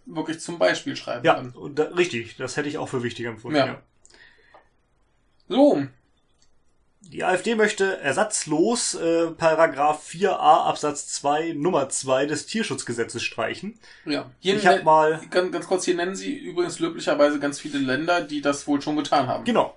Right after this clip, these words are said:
Speaker 1: Äh, Schweden, Niederlande, Schweiz, Polen, Norwegen, Island, Liechtenstein, Dänemark.
Speaker 2: Mhm. Und ich hab mal geguckt, was das ist. Und, äh, wie war das? Teil zwei, äh, Absatz zwei Nummer zwei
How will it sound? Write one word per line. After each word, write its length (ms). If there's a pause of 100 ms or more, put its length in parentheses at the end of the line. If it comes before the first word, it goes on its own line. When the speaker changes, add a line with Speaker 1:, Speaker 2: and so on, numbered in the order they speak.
Speaker 1:
Äh, 100
Schweden, 280
Niederlande, 380
Schweiz, 320
Polen, 340
Norwegen, 540
Island, 500
Liechtenstein, 640
Dänemark. 440
Speaker 2:
Mhm. 320 (280)
Und 180
ich 80
hab 100
mal 120
geguckt, 340
was 260
das 240
ist. 380 (380)
Und, 300
äh, 280 (720)
wie 360
war 140
das? 220
Teil 320
zwei, 720
äh, 340
Absatz 540
zwei 260
Nummer 260
zwei 520